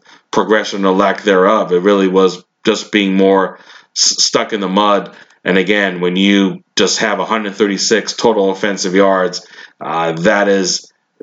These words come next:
beyond a struggling unit, and that, uh, definitely showed up in spades on Saturday night. As you can imagine, offensive coordinator Rob Likens really came under a lot of fire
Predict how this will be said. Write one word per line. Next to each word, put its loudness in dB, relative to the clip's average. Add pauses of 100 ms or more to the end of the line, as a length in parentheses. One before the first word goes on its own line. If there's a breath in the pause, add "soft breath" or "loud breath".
(120)
beyond -2 (420)
a 0
struggling -2
unit, 0 (120)
and -4
that, -2
uh, 2
definitely -2
showed 0
up -2
in -2
spades 0
on -6
Saturday -2
night. -6 (640)
As -2
you -2
can -2
imagine, -4
offensive -4
coordinator 0
Rob 0
Likens -2
really 2
came 0
under 0
a 4
lot 2
of -6
fire -2